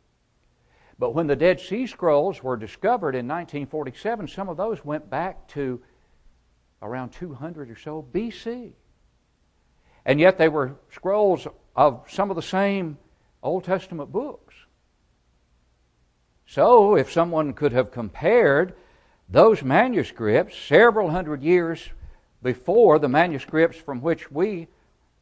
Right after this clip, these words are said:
have our Old Testament books, if they could compare them and say, "Whoa, these, these are nothing.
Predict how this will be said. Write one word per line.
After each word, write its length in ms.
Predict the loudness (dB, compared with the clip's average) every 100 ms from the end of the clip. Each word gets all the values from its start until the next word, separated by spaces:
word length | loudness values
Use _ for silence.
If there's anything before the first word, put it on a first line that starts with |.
| _
have 280 | 0 2 2
our 420 | 0 0 -2 -4 _ -8
Old 220 | -8 -4
Testament 500 | -6 -6 -14 -16 -16 _ _
books, 380 | -10 -10 -10 _ _ _ _ _ _ _
if 180 | 0 6
they 140 | 4
could 220 | 4 -8
compare 400 | -8 -2 2 2
them 100 | 0
and 80 | -8
say, 220 | 0 0
"Whoa, 540 | 0 -4 -2 -2 -4 -8
these, 600 | -6 -4 -4 -8 -16 _ _ -10
these 240 | -8 -8
are 120 | -10
nothing. 640 | -8 -2 -2 0 -4 -10